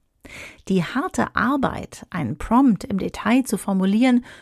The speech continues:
müsse von K-I-Systemen übernommen werden. Spezielle Prompts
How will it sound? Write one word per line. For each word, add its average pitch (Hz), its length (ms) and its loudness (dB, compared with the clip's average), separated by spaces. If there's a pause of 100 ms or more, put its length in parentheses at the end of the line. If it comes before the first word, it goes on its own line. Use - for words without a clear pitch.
(120)
müsse 202 480 2
von 196 320 0
K-I-Systemen 214 840 0
übernommen 262 640 0
werden. - 400 -6 (300)
Spezielle 180 500 -4
Prompts 254 480 0